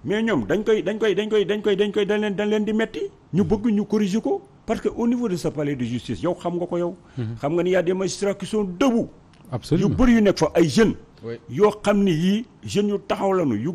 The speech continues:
Speaker 1: gëm seen réew la, gëm seen profession. Tey bëggoon nañu
Speaker 2: Mhm.
Speaker 1: di yéeg, di monter, di dem ci yenn échelon yi.
Speaker 2: Mhm.
Speaker 1: Mais tout ça, c'est des problèmes de réforme. Xam nga nag, entre la nécessité pour réformer un système et dire que le système est pourri,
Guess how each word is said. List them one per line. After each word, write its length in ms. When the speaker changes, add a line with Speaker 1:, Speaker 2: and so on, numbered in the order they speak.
Speaker 1:
gëm 160
seen 320
réew 200
la, 100
gëm 200
seen 200
profession. 500
Tey 140
bëggoon 320
nañu 260
Speaker 2:
Mhm. 240
Speaker 1:
di 60
yéeg, 160
di 120
monter, 400
di 100
dem 160
ci 100
yenn 180
échelon 360
yi. 160
Speaker 2:
Mhm. 260
Speaker 1:
Mais 160
tout 200
ça, 200
c'est 120
des 120
problèmes 240
de 60
réforme. 520
Xam 140
nga 80
nag, 120
entre 200
la 140
nécessité 500
pour 180
réformer 460
un 100
système 400
et 100
dire 220
que 80
le 100
système 400
est 120
pourri, 400